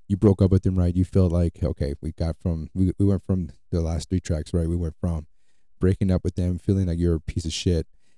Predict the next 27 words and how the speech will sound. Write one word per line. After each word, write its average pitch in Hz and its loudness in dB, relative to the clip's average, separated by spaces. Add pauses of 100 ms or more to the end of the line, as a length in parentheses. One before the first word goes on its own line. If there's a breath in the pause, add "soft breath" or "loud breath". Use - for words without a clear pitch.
(200)
uh, 87 2 (300)
wanting 95 2
to 92 0
get 85 0
back 82 -2
with 92 -2
them 87 0
and 87 -2
then 85 -4
flipping 92 -2
the 82 -6
script - 0
on 87 -2
them 87 -2
and 82 -6
telling 85 -2
them 90 -4
no, 82 2
right? 78 -2
And 87 -6
you 90 -2
got, 82 -6
"This 90 -8
Is 95 -2
Nowhere," 90 2
right? 80 -2
That 85 -2